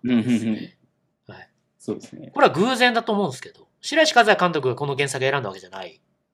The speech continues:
Speaker 1: らしいので。
Speaker 2: まあ、そ-、そうですね。
Speaker 1: うん。
Speaker 2: あ、そうなんすか？
Speaker 1: そうそうそう。あの、
Speaker 2: へえ。
Speaker 1: だから、前作の、あの、
Speaker 2: はい。
Speaker 1: プロデューサー、えっと、
Speaker 2: へえ。
Speaker 1: なんだっけ、なんとかの鳥たちの、
Speaker 2: うん。
Speaker 1: 蒼井優さんとやっ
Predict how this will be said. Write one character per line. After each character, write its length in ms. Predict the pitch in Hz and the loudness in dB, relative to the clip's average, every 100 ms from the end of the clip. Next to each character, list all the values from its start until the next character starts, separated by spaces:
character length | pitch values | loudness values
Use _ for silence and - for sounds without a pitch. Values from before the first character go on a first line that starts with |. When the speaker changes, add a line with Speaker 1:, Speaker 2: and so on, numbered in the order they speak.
| - | -4
Speaker 1:
ら 100 | 127 | 0
し 80 | |
い 20 | 120 | 0
の 80 | |
で。 60 | 143 | -2
Speaker 2:
ま 80 | - | -8
あ、 20 | |
そ-、 40 | _ _ | _ _
そ 160 | - 117 | -8 -8
う 20 | |
で 60 | |
す 140 | 92 92 | -8 -10
ね。 160 | 92 - - | -10 -12 -16
Speaker 1:
う 240 | - - 110 | -18 -18 -20
ん。 140 | 101 | -16
Speaker 2:
あ、 160 | 104 117 | -4 -4
そ 140 | - | -2
う 40 | 185 | -2
な 80 | 98 | -2
ん 60 | |
す 60 | - | -4
か？ 100 | - _ _ _ _ _ | -20 _ _ _ _ _
Speaker 1:
そ 80 | 220 | 0
う 20 | |
そ 60 | 190 | 2
う 40 | |
そ 100 | 147 127 | 2 0
う。 40 | |
あ 80 | 165 | 2
の、 300 | 180 175 170 | 2 0 -2
Speaker 2:
へ 20 | |
え。 20 | 175 | -2
Speaker 1:
だ 80 | |
か 60 | 170 | 0
ら、 300 | 127 110 - _ _ 139 | 0 -2 -8 _ _ -4
前 160 | 170 | -4
作 260 | 170 160 151 | -2 -6 -4
の、 240 | 170 240 _ _ - | -6 -8 _ _ -12
あ 140 | 117 | -8
の、 340 | 107 104 101 | -6 -8 -14
Speaker 2:
は 60 | 98 | -16
い。 80 | _ _ _ | _ _ _
Speaker 1:
プ 60 | 135 | -4
ロ 100 | 131 | -2
デ 80 | 123 | -2
ュ 40 | |
ー 40 | |
サ 340 | 117 117 107 - _ | -6 -8 -10 -14 _
ー、 40 | |
え 20 | |
っ 40 | 110 | -4
と、 60 | |
Speaker 2:
へ 60 | 110 | -4
え。 20 | |
Speaker 1:
な 60 | 95 | -4
ん 20 | |
だ 60 | 95 | -10
っ 40 | |
け、 220 | 95 - 127 | -12 -14 -8
な 120 | 131 | -6
ん 20 | |
と 80 | 123 | -6
か 80 | 113 | -8
の 100 | 107 | -8
鳥 220 | 110 110 | -8 -6
た 100 | 101 | -10
ち 120 | - | -12
の、 200 | 98 98 - | -16 -16 -6
Speaker 2:
う 80 | 110 | -4
ん。 260 | 98 - _ _ _ _ _ - | -4 -8 _ _ _ _ _ -4
Speaker 1:
蒼 200 | 131 131 | -2 0
井 80 | |
優 120 | 127 127 | 0 -2
さ 120 | 110 | -4
ん 60 | |
と 80 | 101 | -12
や 120 | 107 | -14
っ 80 | 110 | -14